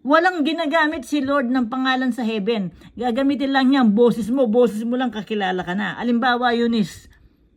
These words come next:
Eunice, alimbawa, may tumawag sa'yo sa, sa telepono. Ang tatay mo, nanay mo tumawag sa telepono. Tatanungin mo ba yung pangalan nila? Hindi. Dahil kakilala mo yung boses. Tama?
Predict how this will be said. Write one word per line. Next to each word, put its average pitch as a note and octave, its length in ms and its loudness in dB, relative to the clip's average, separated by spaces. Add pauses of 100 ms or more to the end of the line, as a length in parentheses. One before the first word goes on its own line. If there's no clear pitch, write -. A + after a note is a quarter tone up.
(200)
Eunice, A#3 480 -2
alimbawa, G#3+ 800 2 (400)
may A3+ 160 -2
tumawag B3 400 0
sa'yo A#3 240 -2
sa, A#3 160 -6
sa - 80 -14
telepono. G3+ 720 -4 (160)
Ang A3 160 -2
tatay A#3 320 0
mo, A3 160 2
nanay G#3 320 0
mo G3+ 80 0
tumawag F#3 480 -6
sa G3 80 -12
telepono. E3+ 640 -6 (240)
Tatanungin E4+ 560 0
mo D4+ 80 -2
ba C4 160 2
yung A3 160 2
pangalan F3 400 -2
nila? F3 320 -4
Hindi. G#3 400 4 (240)
Dahil F#3 320 -2
kakilala G3 480 0
mo F#3 80 0
yung F#3 240 0
boses. E3 320 -4
Tama? G#3 480 -2